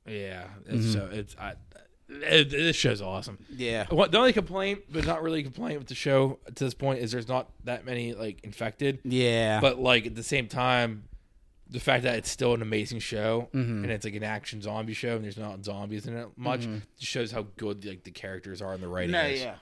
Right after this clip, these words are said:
Speaker 2: yeah. I, I would agree. And it, it does su-, I mean, but they did do the bloater and, you know, the typical stuff you gotta do, so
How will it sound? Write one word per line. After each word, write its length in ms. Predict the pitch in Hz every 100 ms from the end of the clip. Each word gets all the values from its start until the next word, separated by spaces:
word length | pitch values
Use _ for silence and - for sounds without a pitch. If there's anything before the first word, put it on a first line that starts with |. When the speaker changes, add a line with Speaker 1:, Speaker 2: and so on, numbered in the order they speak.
| -
Speaker 2:
yeah. 240 | 135 127 107 - - - - - - 151 -
I, 60 | 156
I 40 |
would 80 | 147
agree. 240 | 117 107 98 - - -
And 160 | 226
it, 140 | 247 220
it 120 | 233
does 200 | 214 175
su-, 120 | - -
I 60 |
mean, 160 | 190 208
but 120 | 202
they 100 | 226
did 260 | 220 240 190
do 380 | 185 180 160 135
the 120 | 123
bloater 600 | 117 123 117 110 110 107
and, 160 | 104 107
you 60 |
know, 120 | 104 101
the 120 | 101
typical 480 | - - 107 101 101
stuff 320 | - 104 98
you 80 | 104
gotta 220 | 98 95
do, 260 | 92 92 92
so 460 | - 101 95 104